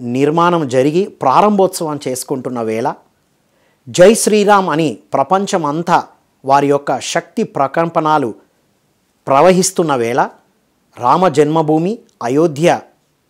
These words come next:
పైన ప్రత్యేక కార్యక్రమంలో వాటి యొక్క విశిష్టతను తెలుసుకోబోతున్నాం.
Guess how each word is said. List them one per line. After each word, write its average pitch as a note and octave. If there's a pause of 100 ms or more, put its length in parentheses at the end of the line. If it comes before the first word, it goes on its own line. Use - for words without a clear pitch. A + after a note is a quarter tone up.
(320)
పైన C3 (280)
ప్రత్యేక G3+
కార్యక్రమంలో C3 (280)
వాటి B2
యొక్క B2
విశిష్టతను D3
తెలుసుకోబోతున్నాం. B2+